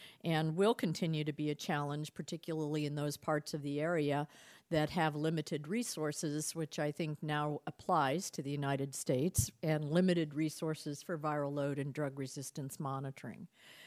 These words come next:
So in that context, I'm gonna talk about new compounds that are novel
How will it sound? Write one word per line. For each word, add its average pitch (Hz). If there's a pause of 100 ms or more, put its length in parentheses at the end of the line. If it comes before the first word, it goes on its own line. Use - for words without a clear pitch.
(160)
So 247
in 262
that 277
context, 226
I'm 196
gonna 196
talk 185
about 175
new 180
compounds 160
that 165
are 160
novel 175